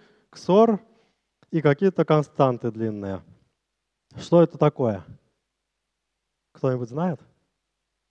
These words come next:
Умножение на какие-то константы, битовые сдвиги. Что? Вычисление хэш-функции. То есть, в принципе, я мог бы поставить туда какую-нибудь более простую хэш-функцию.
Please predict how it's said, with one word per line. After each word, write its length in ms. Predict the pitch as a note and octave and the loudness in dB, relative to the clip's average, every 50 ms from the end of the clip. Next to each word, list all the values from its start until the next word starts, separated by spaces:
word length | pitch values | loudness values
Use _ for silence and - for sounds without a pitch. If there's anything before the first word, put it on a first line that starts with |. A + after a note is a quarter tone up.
| _ _ _ _ _ _ _ _ _ _ _ _ _ _ _ _ _ _ _ _ _ - | _ _ _ _ _ _ _ _ _ _ _ _ _ _ _ _ _ _ _ _ _ -6
Умножение 580 | - D#3 E3 F3 F3 F3 F3+ A3 A#3 G#3+ G3 F3+ | -4 -2 2 2 2 4 4 4 4 4 4 2
на 120 | E3+ D#3+ | 0 0
какие-то 380 | - D#3+ D3+ - D#3+ D3+ D#3+ D3+ | -2 -4 -4 -4 -6 -4 -4 -4
константы, 600 | - D3 C#3+ C3+ - _ - D#3 C#3+ B2+ - B2+ | -2 -2 -4 -4 -6 _ -2 -2 -2 -2 -4 -8
битовые 440 | A2+ D3 F3+ F#3 - E3+ D#3+ D#3+ D#3 | -2 0 0 0 2 2 2 2 0
сдвиги. 540 | C3 C3+ C#3+ F3 G3 G3 F3 C3+ B2 G2+ - _ _ _ _ _ _ _ _ _ _ _ _ _ _ _ _ _ _ _ _ _ _ _ _ _ _ _ _ _ _ _ _ _ _ | 0 -4 -4 0 0 0 0 0 -6 -10 -10 _ _ _ _ _ _ _ _ _ _ _ _ _ _ _ _ _ _ _ _ _ _ _ _ _ _ _ _ _ _ _ _ _ _
Что? 320 | - - - D3+ G#3+ A#3 - _ _ _ _ _ _ _ _ _ _ _ _ _ _ _ _ _ _ _ _ _ _ _ _ _ _ _ _ _ _ _ _ _ _ _ _ _ _ _ _ _ _ _ _ _ _ - | -20 -10 -6 -4 -4 -4 -6 _ _ _ _ _ _ _ _ _ _ _ _ _ _ _ _ _ _ _ _ _ _ _ _ _ _ _ _ _ _ _ _ _ _ _ _ _ _ _ _ _ _ _ _ _ _ -6
Вычисление 920 | - E3 F3 E3+ - F3+ D#3+ - F#3+ G#3 A#3+ B3 A#3 A3+ G#3+ G#3+ G3+ E3+ | 0 2 2 2 2 -4 -6 -2 2 2 2 4 2 2 0 0 -2 -4
хэш-функции. 720 | - - E3 D#3+ - - - B2 A#2+ G#2+ - - A2+ A#2 A#2 - - - - - - _ _ _ _ _ _ _ _ _ _ _ _ _ _ - | -2 0 0 0 0 -4 -8 -8 -8 -10 -12 -12 -12 -12 -12 -14 -20 -20 -20 -20 -20 _ _ _ _ _ _ _ _ _ _ _ _ _ _ 0
То 120 | F3 F3 | 2 2
есть, 160 | E3 D#3+ - | 2 2 -2
в 40 | - | -2
принципе, 440 | - G3+ A#3+ C4 A#3+ - A3 - F#3 | 0 2 2 2 0 -2 -2 2 4
я 140 | F3+ F#3+ F#3+ | 4 4 4
мог 180 | F#3 F#3+ F3+ | 2 0 -2
бы 100 | E3+ E3 | -2 -4
поставить 480 | - - D#3 D3 - F3+ F3+ F3 E3 - | 0 0 -2 0 2 2 2 2 2 -2
туда 200 | - D3 E3 D3+ | -2 0 0 0
какую-нибудь 360 | - D3 - E3+ E3 D3 C#3+ | 0 -4 -4 -4 -6 -6 0
более 240 | D#3 F3 F3 E3+ D#3 | 2 2 4 4 2
простую 680 | - D#3 D3+ C#3+ - - - F#3 E3+ D#3+ D#3 D#3 - | 2 0 -2 -2 -2 -4 -4 -4 -2 -2 -4 -4 -8
хэш-функцию. 720 | - - D3 C#3+ - - - C#3 B2+ A#2+ - - B2 A2 | -4 -2 -2 -2 -2 -6 -10 -10 -10 -10 -12 -12 -12 -12